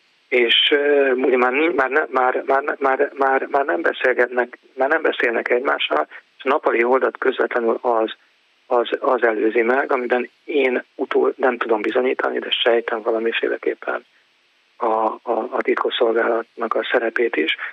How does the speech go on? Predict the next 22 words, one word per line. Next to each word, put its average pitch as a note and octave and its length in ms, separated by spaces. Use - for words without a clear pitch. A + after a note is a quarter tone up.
hogy B2+ 100
amikor C3 580
kilencvenben A#2+ 720
Csóri A#2+ 540
elmegy B2 580
Amerikába, C#3+ 880
akkor B2+ 520
ott D3+ 380
az B2+ 100
ottani C#3+ 360
emigránsoktól A#2+ 840
azt C#3 280
hallja A#2 300
vissza, C#3 480
hogy A#2+ 200
az A#2 120
S C3 240
D B2 220
S-esek A2+ 360
azt A#2 220
terjesztik A2+ 560
róluk, A2+ 480